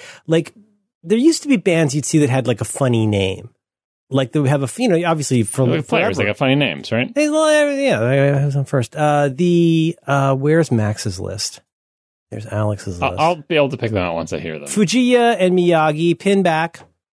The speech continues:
Speaker 1: Eels.
Speaker 2: Pinback.
Speaker 1: Pinback.
Speaker 2: Pinback. First of all, I'm thinking, like, I'm, you know, we're selling A T P pins with merchandise and with locking pinbacks. I'm like, "There's a band called Pinback?" All right, anyway,
Speaker 1: Yeah.
Speaker 2: go on. That wasn't the one I was
Speaker 1: Yeah,
Speaker 2: thinking of.
Speaker 1: Eels, uh, Faded Paper Figures, Aqueduct,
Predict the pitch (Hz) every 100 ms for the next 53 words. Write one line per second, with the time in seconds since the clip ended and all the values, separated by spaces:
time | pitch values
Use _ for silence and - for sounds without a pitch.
0 | _ _ - 185 202 294 180 95 76 85
1 | - _ 202 262 208 139 120 147 123 180
2 | 170 156 147 156 139 131 120 143 165 147
3 | - 135 117 117 - 147 127 110 110 -
4 | 120 117 117 127 135 117 139 98 95 113
5 | 120 127 107 101 - 90 90 104 110 113
6 | - 143 113 90 113 98 98 - 147 139
7 | 123 113 135 147 156 160 - 143 117 -
8 | - 151 165 170 170 90 92 101 101 82
9 | 143 131 92 104 117 120 110 92 90 165
10 | - 220 247 247 254 233 190 170 170 -
11 | 196 196 185 180 160 220 202 214 170 170
12 | 196 170 202 196